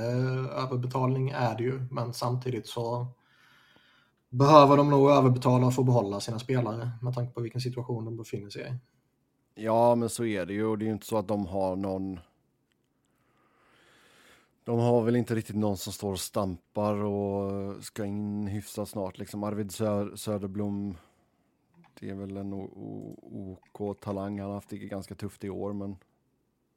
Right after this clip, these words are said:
Speaker 2: det är ju inte så att han känns som någon given första målvakt inom de närmsta åren, liksom.
Speaker 1: Nej, jag har ingen aning hur deras målvaktssituation ser ut.
Speaker 2: Ja, vad har de i systemet?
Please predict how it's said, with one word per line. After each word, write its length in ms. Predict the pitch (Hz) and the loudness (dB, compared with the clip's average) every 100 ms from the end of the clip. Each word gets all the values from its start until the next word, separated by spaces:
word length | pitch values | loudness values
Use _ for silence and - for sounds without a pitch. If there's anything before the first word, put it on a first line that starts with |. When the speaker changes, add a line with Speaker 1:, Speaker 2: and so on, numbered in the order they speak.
| _ | _
Speaker 2:
det 140 | - | -12
är 20 | |
ju 40 | 98 | -12
inte 120 | 90 | -8
så 120 | - | -4
att 120 | 98 | -4
han 240 | 98 95 95 | -2 -4 -6
känns 240 | 101 92 | -8 -8
som 160 | 101 98 | -8 -6
någon 260 | 98 95 - _ - | -6 -8 -12 _ -12
given 720 | 107 110 98 92 101 101 101 - _ _ _ - | -2 0 0 -4 -6 -6 -10 -14 _ _ _ -16
första 360 | - 104 - | -12 -10 -8
målvakt 380 | 95 98 110 - | -8 -6 -8 -8
inom 220 | 107 104 | -8 -6
de 180 | 104 101 | -6 -6
närmsta 340 | 104 98 - | -6 -8 -8
åren, 280 | 98 98 107 | -8 -8 -10
liksom. 260 | 104 - 113 _ _ _ _ _ _ _ _ _ _ _ _ _ - _ _ _ _ _ _ _ - | -14 -16 -20 _ _ _ _ _ _ _ _ _ _ _ _ _ -20 _ _ _ _ _ _ _ 6
Speaker 1:
Nej, 380 | 160 160 139 127 | 10 12 10 8
jag 80 | 127 | 8
har 180 | 127 127 | 8 8
ingen 200 | 123 123 | 6 4
aning 220 | 120 113 | 2 -2
hur 80 | 117 | -4
deras 240 | 117 110 | -4 -4
målvaktssituation 720 | 113 110 - 120 113 110 123 | -6 -6 -8 -10 -12 -12 -12
ser 100 | 131 | -10
ut. 280 | 131 - - - - - - - | -12 -14 -20 -20 -20 -20 -20 -4
Speaker 2:
Ja, 120 | 135 | 6
vad 100 | 175 | 6
har 100 | 117 | 6
de 120 | 113 | 2
i 40 | 147 | -2
systemet? 520 | 180 185 117 98 | 4 4 6 2